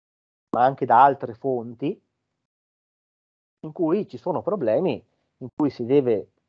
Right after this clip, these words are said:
l'ideologia fascista entra nel problema e quindi qui si deve fare dei conti sui volantini con scritto "Viva il Duce" gettati nell'inaugurazione di una nuova strada.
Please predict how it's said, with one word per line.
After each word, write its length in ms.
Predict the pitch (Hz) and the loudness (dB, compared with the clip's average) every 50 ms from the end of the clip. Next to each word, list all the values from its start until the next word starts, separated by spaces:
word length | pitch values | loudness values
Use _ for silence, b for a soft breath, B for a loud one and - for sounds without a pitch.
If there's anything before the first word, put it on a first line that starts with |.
| _ _ _ | _ _ _
l'ideologia 540 | - 127 127 123 135 139 139 143 139 185 208 | -12 -10 -2 0 2 4 4 4 4 4 4
fascista 480 | - 220 - - 160 147 - - - - | 4 2 0 -2 -6 -4 -2 -4 -2 0
entra 360 | 165 156 160 196 - - 160 | 0 -2 -2 -2 -2 -2 -2
nel 140 | 127 120 117 | -2 -4 -6
problema 520 | 120 123 113 127 190 214 147 110 87 - _ _ _ _ - - _ _ _ _ _ _ _ _ _ _ | -6 -8 -6 -2 0 0 0 -2 -6 -14 _ _ _ _ -20 -20 _ _ _ _ _ _ _ _ _ _
e 100 | - 151 | -6 -2
quindi 400 | - 143 143 151 180 196 180 151 | 0 0 0 0 2 2 0 0
qui 120 | - 139 | -2 -4
si 100 | - - | -4 0
deve 160 | 135 143 143 | 2 2 4
fare 180 | 131 - 147 131 | 4 2 0 0
dei 120 | 123 135 | 0 -2
conti 340 | 131 - 156 151 147 143 185 | 0 0 0 0 0 -2 -8
sui 140 | - - 139 | -10 -8 -4
volantini 680 | 127 131 139 156 175 180 170 - 143 135 131 139 160 160 | 0 2 2 2 2 0 -2 -2 -2 -2 0 0 -2 -2
con 140 | 147 131 117 | -2 -4 -4
scritto 360 | - - - 160 151 - 123 | -2 -2 -2 -2 0 -2 -2
"Viva 240 | 107 127 131 147 185 | -2 2 4 4 4
il 120 | 190 160 | 4 2
Duce" 460 | 123 117 120 120 131 - - 143 127 | -4 -8 -8 -8 -8 -8 -6 -6 -6
gettati 720 | 110 107 143 - _ - 117 117 117 113 - - 135 123 120 b b b b b b b b | -6 -6 -10 -8 _ 2 4 4 4 2 -2 -6 -8 -8 -8 b b b b b b b b
nell'inaugurazione 640 | - 135 131 135 135 131 151 165 160 - - 123 123 | -8 -6 -4 -2 0 0 2 0 0 0 -2 -4 -4
di 60 | 123 | -2
una 100 | 123 120 | -4 -4
nuova 200 | 117 113 110 113 | -2 0 0 0
strada. 560 | 107 - - 123 120 110 98 90 95 104 98 | -2 -2 0 2 2 4 2 2 -2 -6 -10